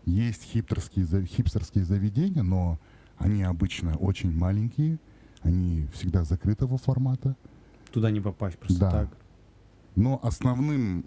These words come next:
Speaker 1: э, знаешь, э, основной проблемой, э, в Астане, э, почему это все плохо развивается в плане там свободного творчества, так сказать, да,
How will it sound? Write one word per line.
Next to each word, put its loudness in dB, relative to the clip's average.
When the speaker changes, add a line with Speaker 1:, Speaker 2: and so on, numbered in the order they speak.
Speaker 1:
э, 0
знаешь, 0
э, 0
основной 2
проблемой, -2
э, 0
в 0
Астане, -2
э, -18
почему -2
это -6
все -6
плохо 0
развивается 0
в -4
плане 0
там -4
свободного 0
творчества, -4
так -10
сказать, -6
да, 0